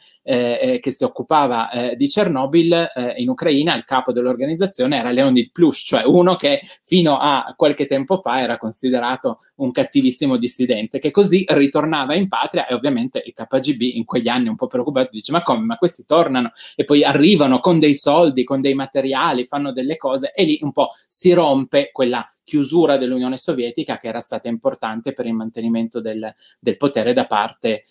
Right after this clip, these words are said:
eh, del Partito Comunista. Quindi questo è un po', diciamo, da un punto di vista storico il contesto che si viene a formare con, eh, e a seguito del, dell'incidente. Chiedo scusa se ho parlato troppo a lungo.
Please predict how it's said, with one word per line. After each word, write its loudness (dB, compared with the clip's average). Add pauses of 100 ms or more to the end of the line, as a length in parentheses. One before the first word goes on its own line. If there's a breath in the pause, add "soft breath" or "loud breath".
(160)
eh, 0
del 0
Partito -4
Comunista. -4
Quindi 4
questo 2
è 0
un 2
po', 2
diciamo, -2
da 0
un -4
punto -4
di 0
vista -2
storico -4
il -2
contesto -4
che -8 (200 soft breath)
si -4
viene 0
a -4
formare -6
con, -8
eh, -10
e -2
a -2
seguito -4
del, -4
dell'incidente. -8
Chiedo -12
scusa -2
se -6
ho -4
parlato 0
troppo -6
a -2
lungo. -8